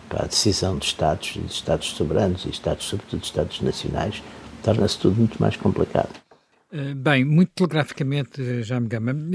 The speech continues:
Speaker 2: até que ponto é que a Inglaterra, o Reino Unido, levou em consideração neste seu mandato o parecer de, de quem conhecia melhor a região? Estou a falar, estou a pensar, por exemplo, em,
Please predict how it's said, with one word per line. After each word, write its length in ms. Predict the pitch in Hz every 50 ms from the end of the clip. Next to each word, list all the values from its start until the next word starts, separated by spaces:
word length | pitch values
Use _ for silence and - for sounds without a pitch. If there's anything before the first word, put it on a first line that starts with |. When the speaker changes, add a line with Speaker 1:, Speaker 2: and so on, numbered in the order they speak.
| 185 190 190
Speaker 2:
até 200 | 160 - 214 -
que 80 | - _
ponto 300 | - 202 185 151 - 170
é 60 | 143
que 140 | - - 170
a 40 |
Inglaterra, 720 | 160 143 143 135 123 - - 139 135 127 123 120 127 120 - - - - - - _ _
o 60 | 107
Reino 220 | 117 139 135 131
Unido, 380 | 127 127 131 135 120 107 113 - _ _ _ _ -
levou 260 | 147 131 113 131 165 156
em 80 | 147
consideração 720 | - 143 123 - - 131 123 120 120 - - 131 117 110 113
neste 300 | 123 131 117 - - -
seu 160 | - 131 120
mandato 600 | 113 123 131 127 117 127 131 131 120 - - - _ _ - - - - - - _ _ _ -
o 40 | -
parecer 520 | - 160 131 - - - 160 156 151 143
de, 380 | - - 139 123 147 147 147 131
de 100 | 131 -
quem 180 | - 165 160
conhecia 380 | - - 165 143 - - 170 156
melhor 180 | 156 156 160 165
a 20 | 156
região? 440 | - 151 135 123 151 180 196 185
Estou 160 | 143 - 131 110
a 20 |
falar, 240 | - 139 135 127 110
estou 180 | - _ -
a 40 | 127
pensar, 280 | - - 120 - 143 127
por 120 | - 139
exemplo, 360 | 113 113 135 120 104 - 123
em, 180 | 120 120 117